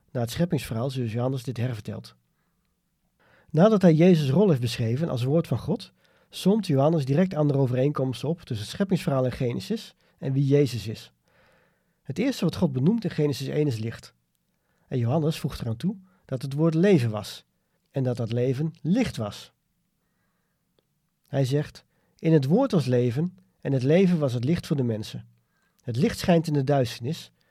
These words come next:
en de duisternis heeft het niet in haar macht gekregen." Johannes zegt dus dat het leven zich in het woord van God bevindt. Gods woord noemen we daarom ook wel het levende woord.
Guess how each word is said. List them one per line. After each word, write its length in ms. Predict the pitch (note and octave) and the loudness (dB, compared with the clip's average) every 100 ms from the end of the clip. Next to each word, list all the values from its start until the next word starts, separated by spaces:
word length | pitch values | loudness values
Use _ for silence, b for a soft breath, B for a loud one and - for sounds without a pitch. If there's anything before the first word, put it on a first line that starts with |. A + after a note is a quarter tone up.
| _ - | _ -12
en 100 | C3 | -6
de 100 | A#2+ | -4
duisternis 600 | C3 C3 A#2+ C3+ C#3 - | -2 -2 -2 -4 -6 -8
heeft 180 | B2 A2+ | -10 -8
het 120 | A#2 | -6
niet 180 | B2 C3+ | -6 -6
in 140 | C3+ | -6
haar 100 | B2+ | -4
macht 200 | B2 A#2+ | -6 -6
gekregen." 460 | B2+ A#2 A2 G#2 G#2+ _ _ _ _ _ _ _ _ _ _ _ _ _ _ _ _ | -10 -8 -10 -10 -14 _ _ _ _ _ _ _ _ _ _ _ _ _ _ _ _
Johannes 520 | _ B2+ A#2+ F3+ G3 F#3 | _ -2 2 2 0 0
zegt 180 | F#3+ | -2
dus 120 | C3+ A#2 | -2 -4
dat 120 | A2+ | -4
het 120 | G#2+ | -4
leven 460 | A2+ D3 F3 G3+ G3 | -2 0 0 -2 -8
zich 360 | - A#2 - _ _ | -10 -10 -10 _ _
in 300 | - F#3+ G3 | 0 0 0
het 180 | - D3 | -4 -4
woord 200 | C#3+ D3 | 0 0
van 120 | D3+ | 0
God 180 | C3+ E3 | -4 -6
bevindt. 420 | A#2+ G2+ G#2 - _ _ _ _ _ _ _ _ _ _ _ _ | -6 -10 -12 -14 _ _ _ _ _ _ _ _ _ _ _ _
Gods 280 | F#3 F#3+ F#3 | -2 2 4
woord 400 | E3 G#3+ F#3+ - b b b b | 4 6 4 0 b b b b
noemen 240 | D3+ F#3+ | 8 10
we 60 | D#3+ | 10
daarom 280 | D3+ D3+ | 8 8
ook 120 | D3+ C#3+ | 4 4
wel 120 | C3+ | 4
het 120 | B2 | 4
levende 400 | B2 D#3 C#3+ C3 | 4 4 4 4
woord. 380 | D#3+ C3+ - | 4 2 0